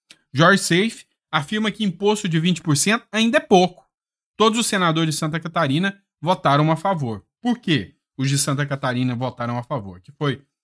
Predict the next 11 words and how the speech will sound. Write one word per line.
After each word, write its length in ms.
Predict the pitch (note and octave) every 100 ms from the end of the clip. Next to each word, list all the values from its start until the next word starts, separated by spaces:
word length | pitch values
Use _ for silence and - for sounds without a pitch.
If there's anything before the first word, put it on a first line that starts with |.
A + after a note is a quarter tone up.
| _
o 80 | C3+
Jorge 280 | B2+ D3 E3
Seife, 400 | E3+ F#3 B3 -
né? 280 | C3+ F3+ - _ -
O 80 | C#3
Esperidião 640 | C#3 D#3+ D3 C#3 D3+ F#3
Amin 340 | A3 F#3+ G#3 _
e 100 | E3+
a 20 | G3+
Ivete 480 | G3 D3 D#3 D3+
Silveira, 560 | D3 G#3+ F#3 B2+ D3 F3